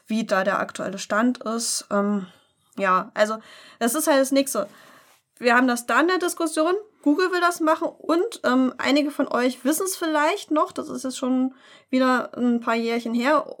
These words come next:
und vor allen Dingen die, die viel Logbuch Netzpolitik hören, weil die das da relativ breit diskutiert haben, weil es da ja Apple-Fans gibt. Ähm, Apple hat bereits zweitausendeinundzwanzig einen Versuch gemacht, solches Client-Side-Scanning eben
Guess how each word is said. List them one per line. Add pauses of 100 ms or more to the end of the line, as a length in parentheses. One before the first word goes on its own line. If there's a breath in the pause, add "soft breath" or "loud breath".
und
vor
allen
Dingen
die,
die
viel (120)
Logbuch
Netzpolitik
hören,
weil
die
das
da
relativ
breit
diskutiert
haben,
weil
es
da
ja
Apple-Fans
gibt. (460 loud breath)
Ähm,
Apple
hat (160)
bereits
zweitausendeinundzwanzig
einen
Versuch
gemacht,
solches
Client-Side-Scanning
eben